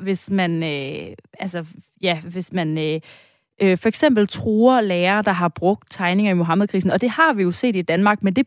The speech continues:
bliver jo også politianmeldt. Øh, vi har jo også straffe for, hvis man truer eller, øh,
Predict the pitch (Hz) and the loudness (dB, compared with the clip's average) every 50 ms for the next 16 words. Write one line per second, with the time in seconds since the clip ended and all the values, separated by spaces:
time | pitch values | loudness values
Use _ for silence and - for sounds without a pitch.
0 | _ - 262 320 403 440 311 190 160 147 160 196 - - - 202 175 - - 208 | _ -2 2 2 2 2 2 2 2 2 2 2 -2 -6 -8 -8 -6 -4 -2 0
1 | 208 202 190 180 160 147 123 - - - - - - - - _ - 214 202 185 | 2 2 2 2 2 -2 -4 -8 -14 -18 -20 -20 -20 -20 -14 _ -2 0 0 2
2 | 175 165 160 156 - _ _ _ - 180 185 196 170 156 220 320 359 349 254 196 | 2 2 0 -2 -4 _ _ _ -10 -4 0 0 0 2 2 2 2 4 4 6
3 | 180 202 220 - - - - 156 175 220 - 247 214 - - 202 196 214 208 - | 6 4 4 2 -2 -4 -2 0 0 0 0 -4 -2 2 4 6 6 4 2 -2
4 | - - - _ - 185 220 214 - 214 208 190 190 190 - - - 220 214 214 | -12 -20 -20 _ -4 0 0 0 2 2 2 2 2 0 -2 -2 0 2 4 6
5 | 226 233 240 240 214 208 - - 196 185 180 175 170 165 160 160 160 156 151 151 | 6 4 4 2 -2 -6 -6 -4 -4 -2 -2 -2 -2 0 0 0 0 -2 -2 -2
6 | 147 151 | -4 -4